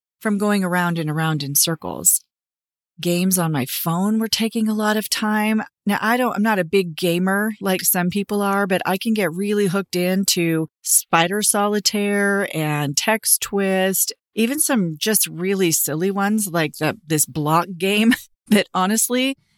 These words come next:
it's really remarkable. You think, "I'm just gonna sit down and decompress with this for a minute." And, like, an hour or two goes by.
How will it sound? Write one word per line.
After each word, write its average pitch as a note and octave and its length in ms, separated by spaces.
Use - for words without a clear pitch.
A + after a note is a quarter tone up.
it's F#3+ 220
really A#3+ 380
remarkable. G3 560
You E3+ 160
think, G3 240
"I'm A#3+ 140
just C#4+ 200
gonna F#3 220
sit - 220
down E3+ 180
and D#3+ 140
decompress F3 540
with D#3 100
this D#3+ 160
for D#3+ 100
a D#3+ 60
minute." E3+ 240
And, F#3 200
like, F3+ 300
an F3 180
hour G3+ 360
or F3+ 80
two E3 240
goes D3 360
by. C#3+ 340